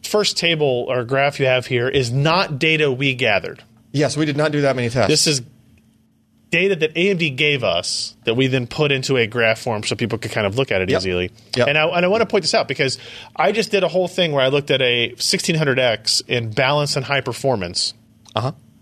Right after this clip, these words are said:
Speaker 1: and showed only one or maybe two applications that even noticed a difference. They are showing a whole bunch of applications that show significant differences.
Speaker 2: Yep,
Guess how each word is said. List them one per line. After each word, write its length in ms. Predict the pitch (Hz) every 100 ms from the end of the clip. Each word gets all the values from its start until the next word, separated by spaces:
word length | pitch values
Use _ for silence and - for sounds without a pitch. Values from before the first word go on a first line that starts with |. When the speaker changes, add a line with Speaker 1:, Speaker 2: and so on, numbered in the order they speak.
| _ -
Speaker 1:
and 140 | 143
showed 420 | - 156 143 143 151
only 420 | 170 202 208 190
one 500 | 147 135 147 156 156
or 100 | 143
maybe 260 | 135 143 131
two 220 | - 160
applications 540 | 123 127 180 175 139 120
that 100 | 120
even 280 | 113 110
noticed 360 | 117 123 120 -
a 80 | 110
difference. 480 | 107 - - - - - - - - -
They 140 | 170
are 100 | 220
showing 440 | 202 196 165 147 127
a 120 | 127
whole 520 | - 170 170 165 165
bunch 540 | 135 123 92 - - - - _ -
of 80 | 120
applications 580 | 117 117 - 107 110 104
that 80 | 101
show 440 | - 101 95 90 - - _
significant 600 | - 127 113 104 117 101
differences. 520 | 139 - - - - -
Speaker 2:
Yep, 140 | 131